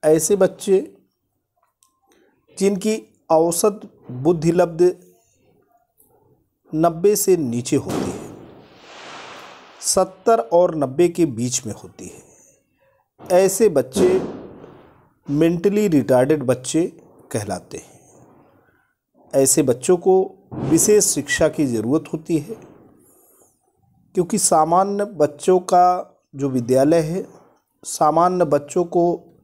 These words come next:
जो शिक्षा प्रदा-, प्रदान की जाती है, वो उनकी मूलभूत जो सामान्य आवश्यकताएं हैं, उनको दृष्टिगत रखते हुए दी जाती है। लेकिन जो मेंटली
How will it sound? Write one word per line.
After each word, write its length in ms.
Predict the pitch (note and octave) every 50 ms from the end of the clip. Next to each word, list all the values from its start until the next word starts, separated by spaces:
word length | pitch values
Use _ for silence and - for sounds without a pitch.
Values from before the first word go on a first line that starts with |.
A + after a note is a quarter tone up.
| _ _ _ _ _ _ _ _ _ _ _ _ _ _ _ -
जो 140 | C#3+ D#3+ E3+
शिक्षा 640 | D#3+ E3+ - - F3+ - - - - - F3 E3 E3
प्रदा-, 500 | E3 E3 - - _ - B2+ A#2+ D3+ D3+
प्रदान 460 | D3+ D3+ - C3+ A#2 B2 B2 D3 D#3+
की 160 | D3+ - E3+
जाती 340 | D#3+ E3 D#3+ D#3 D#3+ F3 E3
है, 220 | D#3 E3 F3+ G3+ - - - - - - - - - _ _ _ _ _ _ _ _ _ _ _ _ _ _ _ -
वो 100 | F3+ G3+
उनकी 840 | G3+ - G3+ G3 G3 G3 F#3+ - A#3 A3+ A#3 A#3 A#3+ - - - _ _ _ _ _ _ _ _ _ _ _ _ _ _ _ -
मूलभूत 520 | E3+ E3 E3+ E3+ E3+ D3+ C#3 D3+ F#3+ G3
जो 340 | E3 D#3 F3+ F#3+ F#3+ F#3 F#3+ -
सामान्य 580 | - - D#3 D3 C#3+ D3+ D#3+ E3 F3 F3 - -
आवश्यकताएं 720 | - B2 A#2+ A#2+ - - C3+ B2 - - - C#3 D3 D#3+ D#3+
हैं, 240 | D3+ F3 G3+ A3+ -
उनको 300 | F3 E3 E3 - G3 E3+
दृष्टिगत 560 | C#3 C#3 B2+ - - - C#3+ D#3 E3 D#3+ C3
रखते 260 | B2+ - - - D3
हुए 200 | C3 B2+ C#3+ D3
दी 200 | C#3+ A2+ A2 F#2+
जाती 340 | F#2+ F#2+ F2 - _ - F#2
है। 160 | - - _ _ _ _ _ _ _ _ _ _ _ _ _ _ _ _ _ _ _ _ -
लेकिन 260 | G3+ F3+ - A#3 G#3+
जो 140 | F#3+ A3+ G3+
मेंटली 720 | F#3+ F3 D#3+ D#3+ D#3+ F3+ F#3+ G3+ G#3+ A#3 A#3 A#3 A#3+ D#4